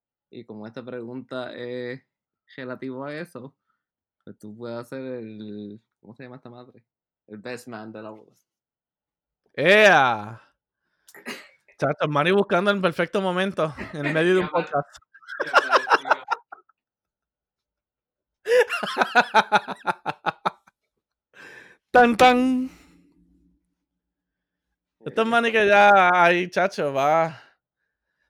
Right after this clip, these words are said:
Speaker 2: a majarse las manos y que se las amajen y que dejar que no le haga, y dejar ahí. Ya.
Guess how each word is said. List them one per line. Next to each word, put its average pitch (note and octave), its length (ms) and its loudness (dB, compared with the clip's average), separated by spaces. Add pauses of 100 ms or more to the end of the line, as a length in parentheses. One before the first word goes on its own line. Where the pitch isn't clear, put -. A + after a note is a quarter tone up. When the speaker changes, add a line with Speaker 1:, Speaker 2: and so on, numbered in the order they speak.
(880)
Speaker 2:
a D3 140 -2
majarse D3 380 -4
las D#3+ 120 0
manos D#3 380 -6
y D3 40 -12
que D#3 100 -18
se D#3 80 -12
las C#3 140 -2
amajen C3+ 560 -8
y C3 40 -14
que C3+ 60 -12
dejar B2+ 320 -6
que C#3+ 80 -10
no C3+ 180 -8
le B2+ 120 -6
haga, C3 220 -6 (280)
y C#3 80 -20
dejar A#2+ 220 -8 (360)
ahí. A2+ 400 -8 (2000)
Ya. G#2 260 -10